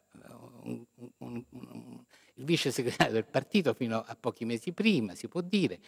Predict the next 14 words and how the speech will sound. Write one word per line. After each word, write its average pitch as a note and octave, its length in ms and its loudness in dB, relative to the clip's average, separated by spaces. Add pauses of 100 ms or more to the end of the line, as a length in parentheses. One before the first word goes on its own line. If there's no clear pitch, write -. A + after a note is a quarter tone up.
(360)
e A3 80 0
invece A#3+ 260 4
no, F3+ 100 0
sempre B3+ 300 2
lo E3 100 6
Stato. G#2 720 6 (320)
Allora, A3 260 10 (800)
io C#4 200 6 (160)
<clears throat> - 440 0
penso F#3+ 460 6
appunto E3 480 0
che - 300 0 (360)
ci - 160 2
sia, D3 420 2